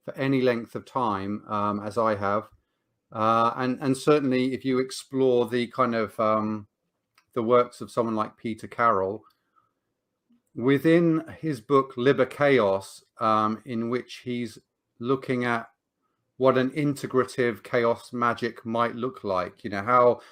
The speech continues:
how do we pull together these vast array of approaches? And, and he systematizes it within that book and calls it the, um, the colors of chaos.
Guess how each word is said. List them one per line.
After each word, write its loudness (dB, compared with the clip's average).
how 4
do 4
we 2
pull -2
together 0
these -4
vast 0
array 4
of 0
approaches? -2
And, -4
and -8
he -2
systematizes -2
it -4
within 2
that -2
book -2
and -10
calls -4
it -8
the, -10
um, -2
the -6
colors 0
of -8
chaos. -2